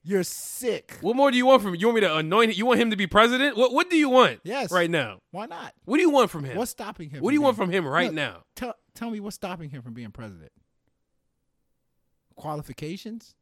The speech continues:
Speaker 2: No, 'cause
Speaker 1: Forget
Speaker 2: you don't
Speaker 1: a
Speaker 2: have
Speaker 1: damn
Speaker 2: that. You don't have to. You don't
Speaker 1: qualification.
Speaker 2: have to have qualifications.
Speaker 1: Stupid old things.
Speaker 2: He needs votes.
Speaker 1: That's true.
Speaker 2: How about that?
Speaker 1: That's, that's, that's where it's a pickle.
Speaker 2: <laughs> No, that's where it's a deal breaker. <laughs> The hell you talking about?
Speaker 1: That's where it's a deal pickle or a deal breaker?
Speaker 2: Man, same thing.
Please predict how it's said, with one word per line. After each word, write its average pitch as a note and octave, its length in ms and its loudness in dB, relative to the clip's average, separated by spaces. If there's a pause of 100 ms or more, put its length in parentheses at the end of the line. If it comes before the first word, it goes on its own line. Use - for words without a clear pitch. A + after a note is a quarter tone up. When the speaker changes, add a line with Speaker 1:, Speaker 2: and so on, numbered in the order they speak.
(1000)
Speaker 2:
No, C3 280 -8
'cause - 80 -20
Speaker 1:
Forget D#3 300 -4
Speaker 2:
you F3 80 -2
don't F3 120 2
Speaker 1:
a F3 40 4
Speaker 2:
have F#3+ 80 4
Speaker 1:
damn F#3 60 -2
Speaker 2:
that. E3 140 2
You D#3+ 60 0
don't F#3 120 4
have F#3 180 2
to. F3+ 60 -8
You D3 40 -10
don't C3+ 60 -14
Speaker 1:
qualification. E3 380 -2
Speaker 2:
have G#3+ 160 2
to G3 80 -2
have D3+ 100 -4
qualifications. D#3 720 -6
Speaker 1:
Stupid F3 280 -8
old E3 300 -4
things. E3+ 380 -10
Speaker 2:
He F3 80 -4
needs E3+ 200 -4
votes. D3 540 -6 (640)
Speaker 1:
That's F2+ 160 -20
true. - 180 -20 (120)
Speaker 2:
How D3+ 60 -10
about C#3 160 -4
that? C3 200 -4 (160)
Speaker 1:
That's, - 200 -20
that's, G3 200 -20
that's C#3+ 280 -12
where C3 120 -10
it's G#2+ 100 -14
a G#2 40 -18
pickle. G2 360 -16 (480)
Speaker 2:
<laughs> - 720 -18 (640)
No, E3 60 -4
that's D#3 180 -6
where F#3+ 120 0
it's D#3+ 80 -6
a D3+ 60 -6
deal E3+ 300 0
breaker. D#3 640 -4
<laughs> G3 280 -4
The D#3 80 -4
hell E3 100 0
you F3+ 80 -4
talking E3+ 240 -2
about? C#3+ 120 -4
Speaker 1:
That's C3 120 -6
where B2+ 120 -6
it's G#2 140 -12
a A#2 60 -12
deal C#3 260 -4
pickle G#3 320 -2
or D#3+ 140 -2
a B2+ 40 -6
deal B2+ 200 -8
breaker? G#2+ 380 -14
Speaker 2:
Man, D3 220 -8
same E3 200 -6
thing. A2+ 180 -10